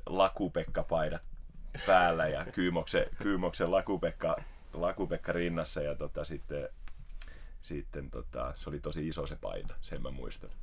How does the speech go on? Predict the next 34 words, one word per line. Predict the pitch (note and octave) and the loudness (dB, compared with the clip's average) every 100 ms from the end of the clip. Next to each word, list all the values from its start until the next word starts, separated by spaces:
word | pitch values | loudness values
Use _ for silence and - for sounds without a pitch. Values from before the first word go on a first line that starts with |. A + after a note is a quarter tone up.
| - - | -6 -6
Ei, | D#2+ - | -6 -4
ei | E2+ | 0
muita | D#2 D#2 D2+ | 0 0 0
muistikuvia, | D2+ D#2 - - - C2 | 0 -2 -2 -4 -4 -4
mut | B1+ | 0
siitä | B2 A#2+ | 2 2
se | - | 4
kaikki | F2+ - F#2 | 4 4 4
lähti | F2+ - D2 | 4 2 -2
ja | D2 | -2
sit | D2 - - - - - - - - | -2 -4 -6 -8 -8 -8 -10 -10 -6
Lapassa, | E2 E2 F2 E2+ F2+ E2 E2 | 0 6 6 6 6 4 4
Lappeenrannan | D#2+ - D2+ D#2 D2+ | 4 4 2 0 0
Pallossa | C#2+ D2+ D2 C#2 - | 0 0 0 -2 -4
sit | - - - - - - | -6 -6 -6 -6 -8 -6
junnu, | D2 C2+ C#2+ - | -6 -4 -6 -6
junnuvuodet | - D2+ D2+ C#2+ C2+ - | -4 -2 -2 -2 -2 -4
ennen | - C#2+ | -4 -6
kuin | C2+ - | -6 -8
sitten | - - - - - - - - - - - - - - - - - | -8 -8 -8 -8 -12 -12 -12 -10 -10 -10 -12 -12 -12 -12 -12 -12 -6
seurat | - D2+ D2 | 2 2 4
alkoi | D#2 D#2 D2+ | 2 2 0
yhdistyä | E2 D#2 D2+ - D#2 D2 - - - - | 0 0 -4 -4 -2 -2 -4 -10 -14 -10
yhdeksänkymmentäluvun | D2+ C2+ D2 C#2+ C2 | -6 -6 -6 -8 -6
alussa | C2 C2+ B1+ | -4 -6 -6
ja | - | -6
sit | - | -6
Rakunoissa | G#1+ B1 C2 A#1+ - B1+ | -6 -6 -6 -6 -6 -6
vanhemmat, | B1+ C#2 B1 - - | -6 -6 -8 -10 -8
vanhemmat | C2 C#2+ D2+ - | -6 -6 -6 -8
junnut | - B1+ - | -8 -8 -6
ja | - | -6
edustusjoukkueeseen | - - - - - - G1+ - - | -6 -10 -10 -8 -8 -8 -8 -8 -10
sitten | - - | -10 -12